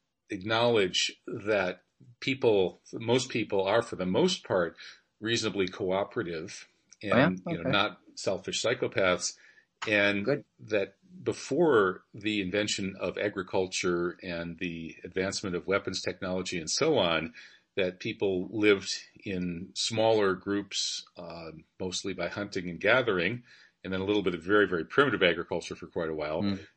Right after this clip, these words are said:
Speaker 1: And in, it, with those levels of technology, there was quite a lot of, uh, sharing, cooperation, egalitarianism, and so on. But it was when these new technologies came along to produce vast amounts of really empty calories in the form of grain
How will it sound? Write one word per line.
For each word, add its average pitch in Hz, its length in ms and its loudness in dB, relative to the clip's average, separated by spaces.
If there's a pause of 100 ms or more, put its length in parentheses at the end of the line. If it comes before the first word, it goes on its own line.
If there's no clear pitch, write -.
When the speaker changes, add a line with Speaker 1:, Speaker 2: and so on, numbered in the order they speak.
(160)
Speaker 1:
And 101 200 0
in, 98 420 -6
it, 107 200 -6
with 101 160 -4
those 147 400 4 (140)
levels 101 340 -2
of 92 120 -10
technology, 95 920 -2 (240)
there 107 240 2
was 95 400 -2
quite 110 220 0
a 98 40 0
lot 95 440 0
of, 90 320 -6 (160)
uh, - 100 -12
sharing, 98 440 0
cooperation, 87 920 -2
egalitarianism, 90 920 -2
and 80 120 -8
so 143 240 -2
on. 80 280 -4 (400)
But 104 200 2
it 104 100 -2
was 95 140 -4
when 101 300 0
these 92 380 -2
new 127 180 0
technologies 113 800 -2
came 95 240 -4
along 87 360 -4
to - 120 -14
produce 95 380 -8
vast 101 380 0
amounts 92 380 -4
of 82 140 -8
really 90 260 -4
empty - 280 -8
calories 98 560 -4
in 90 60 -8
the 82 60 -12
form 90 260 -10
of 80 120 -10
grain 95 520 2